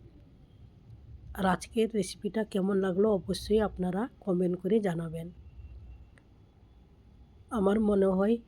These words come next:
ওই মসুর ডালের মধ্যে যদি আপনারা চালের গুঁড়ো, বেসন এগুলো দিলে আমার মনে হয় শক্ত হয়ে যায়, তবে যদি শুদ্ধ মসুর ডালের বড়া করেন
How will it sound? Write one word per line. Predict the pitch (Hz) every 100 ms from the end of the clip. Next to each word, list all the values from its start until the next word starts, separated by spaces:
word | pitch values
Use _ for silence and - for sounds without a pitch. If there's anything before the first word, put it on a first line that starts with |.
| - -
ওই | 196 190
মসুর | 196 190 - 190
ডালের | 185 180 190
মধ্যে | 190 185 160 190
যদি | 190 196 214
আপনারা | 185 196 185 196
চালের | - 180 185 180
গুঁড়ো, | 165 185 202
বেসন | 190 185 - 202 202
এগুলো | 180 185 196
দিলে | 175 190 220
আমার | 185 185
মনে | 185 190
হয় | 196 214
শক্ত | - 185 - -
হয়ে | 180 165 160
যায়, | - - - - - - - -
তবে | 226 -
যদি | 202 202
শুদ্ধ | - - 214 185 247
মসুর | 233 208 - 214
ডালের | 190 190 202 180
বড়া | 185 185
করেন | - 202 254